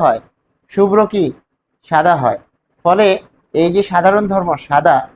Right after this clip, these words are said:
এটি এখানে সত্যকে নির্দেশ করছে, তুষার তো সাদাই হয়, ফলে এটি উপমান কর্মধারয় সমাস। আর ফুলকুমারী বিশেষণ, এখানে বিশেষ্য ও বিশেষ্য হিসেবে কাজ করছে।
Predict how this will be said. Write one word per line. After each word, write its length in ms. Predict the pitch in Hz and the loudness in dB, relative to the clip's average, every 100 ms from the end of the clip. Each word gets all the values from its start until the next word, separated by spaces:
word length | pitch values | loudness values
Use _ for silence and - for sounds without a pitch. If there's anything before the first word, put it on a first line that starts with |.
| _ _ _ 156 | _ _ _ -4
এটি 240 | 165 202 180 - _ _ _ | -2 -2 -2 -4 _ _ _
এখানে 300 | 139 156 165 262 403 _ _ _ _ | -4 -2 0 -2 -6 _ _ _ _
সত্যকে 480 | - 180 - 214 190 165 | -4 -4 -2 -2 0 -2
নির্দেশ 260 | 165 151 - | -2 -4 -4
করছে, 200 | 127 - 120 | -8 -8 -6
তুষার 280 | 185 185 180 - | -6 -2 -2 0
তো 80 | 233 247 - | -4 -4 -4
সাদাই 300 | 156 147 120 | 0 0 0
হয়, 140 | 110 - | -6 -4
ফলে 200 | 185 196 185 - _ _ | 0 0 0 -4 _ _
এটি 140 | 147 160 | -6 -4
উপমান 340 | 165 180 185 180 | -2 -2 -2 0
কর্মধারয় 440 | 185 180 175 170 185 | -2 -2 -2 -2 -2
সমাস। 200 | 196 262 _ _ _ - | -4 -4 _ _ _ -4
আর 120 | 143 | -4
ফুলকুমারী 640 | - 226 254 254 214 180 - - _ _ - | -2 -2 0 0 0 -2 -4 -10 _ _ -10
বিশেষণ, 540 | 151 170 196 208 220 392 - _ _ _ _ | -8 -4 -4 0 -2 -2 -14 _ _ _ _
এখানে 400 | - 131 156 165 160 | -6 -4 -2 -2 -2
বিশেষ্য 280 | 180 220 208 226 | -2 -4 0 2
ও 20 | 180 160 | 2 0
বিশেষ্য 280 | 185 190 185 165 | -4 -4 -4 -6
হিসেবে 200 | 165 151 151 | -4 0 0
কাজ 120 | 147 - | 0 -6
করছে। 240 | 135 220 | -6 -4